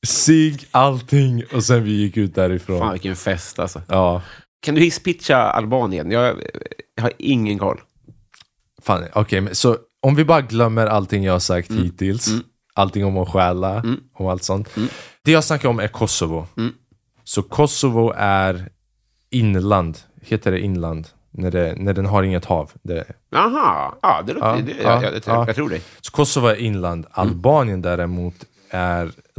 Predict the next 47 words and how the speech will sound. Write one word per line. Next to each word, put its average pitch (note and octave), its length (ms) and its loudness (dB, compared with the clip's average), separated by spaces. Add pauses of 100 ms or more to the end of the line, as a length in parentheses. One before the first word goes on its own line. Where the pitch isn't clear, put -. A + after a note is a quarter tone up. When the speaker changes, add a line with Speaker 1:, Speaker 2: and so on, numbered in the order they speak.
Speaker 1:
the G2 100 0
new G2+ 220 2
tropical F2 720 -6
shit. - 320 -6
Speaker 2:
Ja. A2+ 140 2 (540)
Speaker 1:
Alltså, F#2+ 220 -2
folk A2 300 2
har G#2+ 100 0
fördomar. A2 680 0
Typ, G#2 220 -8
jag, G#2 220 0
jag G2+ 140 -2
kan G#2 120 0
visa G2+ 220 -2
det F2+ 120 -2
efteråt. G2+ 560 -2 (160)
Albanien B2 600 2
just A#2+ 280 0
nu, A#2 200 4 (120)
Speaker 2:
Jo, - 60 -8
Speaker 1:
det G#3+ 60 2
Speaker 2:
men B3+ 80 6
Speaker 1:
är C4+ 40 6
Speaker 2:
jag B3 100 6
har B3+ 60 4
Speaker 1:
typ - 20 -2
Speaker 2:
sett C#4 100 0
det C4 80 2
på F#3 80 -6
TikTok, - 460 -2
att B2+ 180 2
det C#3+ 80 2
är C3 260 2
den, B2+ 260 -2
exakt - 460 -2
som E3+ 80 0
du D#3 100 2
säger, C3 220 0
det B2 60 0 (120)
är B2+ 40 2
kust - 100 -8
och A#2 80 6
Speaker 1:
Maldiverna, D3 760 4
Speaker 2:
Mm. B2+ 120 0
Speaker 1:
fast G#2+ 260 -2
billigare. F2+ 580 2
Speaker 2:
Mm. A#2 180 -2